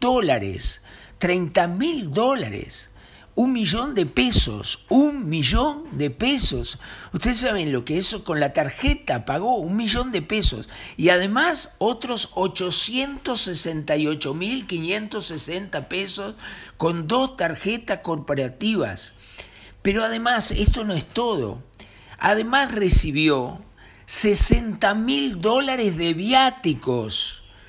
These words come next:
Sesenta mil do-, de, le estoy hablando,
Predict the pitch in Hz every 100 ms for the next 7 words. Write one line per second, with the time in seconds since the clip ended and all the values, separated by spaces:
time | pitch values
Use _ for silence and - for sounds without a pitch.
0 | - - - 190 - 202 202 185 185 190
1 | 214 277 240 160 175 - 147 175 202 -
2 | 165 165 220 240 202 147 113 101 98